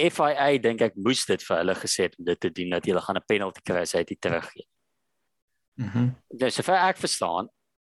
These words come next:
Speaker 1: somehow, ek, ek weet nie in wat se jaar ons lewe nie, want hulle verskoning is, hulle kan nie met twee mense op dieselfde tyd praat nie. Is amper asof hulle 'n hele staf het wat daar werk en dit kan sê. Het hulle nie vir die kar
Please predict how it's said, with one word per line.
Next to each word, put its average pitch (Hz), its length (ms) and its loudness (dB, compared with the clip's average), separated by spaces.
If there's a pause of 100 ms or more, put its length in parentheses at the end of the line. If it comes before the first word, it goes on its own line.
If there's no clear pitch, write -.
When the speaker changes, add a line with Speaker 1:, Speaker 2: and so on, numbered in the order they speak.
(140)
Speaker 1:
somehow, 110 800 2 (100)
ek, 127 160 -2
ek 127 120 0
weet 160 100 -4
nie 190 100 4
in 139 140 2
wat 101 220 0
se 127 120 -4
jaar 101 300 4
ons 101 260 -4
lewe 87 240 0
nie, 113 100 -2
want 113 140 -2
hulle 110 220 2
verskoning 117 500 -2
is, 107 120 -4
hulle 98 160 -2
kan 127 200 -4
nie 143 80 -4
met 120 180 -4
twee 123 240 2
mense 95 320 -2
op 104 80 -4
dieselfde 104 480 0
tyd 90 240 -2
praat 101 380 0
nie. 87 80 -4
Is 90 100 -2
amper 113 240 -2
asof 107 240 -2
hulle 95 160 -2
'n 85 80 -2
hele 95 220 0
staf 120 560 -2
het 85 220 -8
wat 87 120 0
daar 80 140 -2
werk 80 300 -4
en 85 80 -4
dit 78 120 -12
kan 82 160 -6
sê. 80 320 -4 (520)
Het 120 120 2
hulle 135 220 4
nie 113 240 0
vir 220 160 0
die 175 180 0
kar 147 320 2